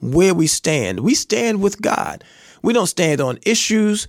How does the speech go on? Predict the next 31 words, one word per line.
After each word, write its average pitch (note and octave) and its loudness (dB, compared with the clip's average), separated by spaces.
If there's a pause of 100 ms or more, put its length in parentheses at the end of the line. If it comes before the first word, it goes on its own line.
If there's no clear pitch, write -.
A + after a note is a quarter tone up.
(280)
We A3+ 2
don't E3+ 2
stand D#3 -2
on C#3 -2
our B2 -2
positions. G3 -2 (300)
We F3+ 2
don't F3 2
stand D3+ -2
on C#3 -2
our A2 -4
conservatism F3+ 0
or B2+ 2 (340)
our A#2+ 0
liberalism F3 2
or C#3+ 0
our B2 0
denominationalism D#3 -2 (300)
or - -6
even G3 0
our F3 0
own E3+ 0
creeds E3+ 0
and D3 -4
doctrines. D3 -4 (320)
None C#4 2
of G#3+ 2
those C3+ 0
things A2 -6 (220)
are E2 -2
necessary D3+ -2